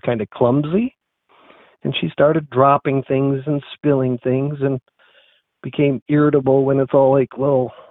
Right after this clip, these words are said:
well, what's going on, kid?" And then on March seventh of two thousand and sixteen, the whole world changed. I was writing a check for her. I think it was for a yearbook or something.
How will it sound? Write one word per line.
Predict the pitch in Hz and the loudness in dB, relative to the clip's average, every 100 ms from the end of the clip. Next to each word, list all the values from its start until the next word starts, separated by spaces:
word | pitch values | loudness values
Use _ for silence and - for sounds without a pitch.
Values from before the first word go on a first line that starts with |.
| - | -14
well, | 110 113 | -8 -4
what's | 135 - - | -4 -4 0
going | 160 151 | 2 2
on, | 170 262 131 - _ | 2 0 -4 -8 _
kid?" | 135 175 - _ - _ | -6 -6 -6 _ -20 _
And | 131 123 117 | 0 2 0
then | 135 135 139 131 _ _ _ 190 | 0 2 0 -2 _ _ _ -4
on | 127 131 120 | 0 2 2
March | 127 139 - - | 0 0 -4 -2
seventh | 147 147 143 143 | 0 2 0 0
of | 123 120 - | 0 0 -2
two | 156 143 | -6 -2
thousand | 135 131 135 143 | 2 2 2 -2
and | 151 - 131 | -6 -4 -4
sixteen, | - - 120 113 120 131 _ _ _ _ - - _ - | -4 -6 -4 -4 -4 -8 _ _ _ _ -20 -20 _ -2
the | 147 | 2
whole | 175 | 4
world | 175 185 165 131 135 | 4 2 2 -2 -2
changed. | 107 101 - - - _ _ _ - | 0 -2 -8 -14 -20 _ _ _ -2
I | 113 | 2
was | 127 120 113 - - | 2 0 -6 -18 -2
writing | 131 135 131 | 0 2 0
a | 117 | -2
check | - 135 - | 0 0 0
for | 135 123 | -2 -2
her. | - 143 131 135 135 - _ _ _ _ - | 0 0 2 0 -2 -8 _ _ _ _ -10
I | 120 | -6
think | 180 190 | -4 -2
it | |
was | 143 131 | -2 -4
for | - 131 | 0 0
a | 110 | 0
yearbook | 113 127 127 110 113 | -2 0 0 -2 -4
or | 120 | -4
something. | - 117 107 123 | -2 -2 -2 -4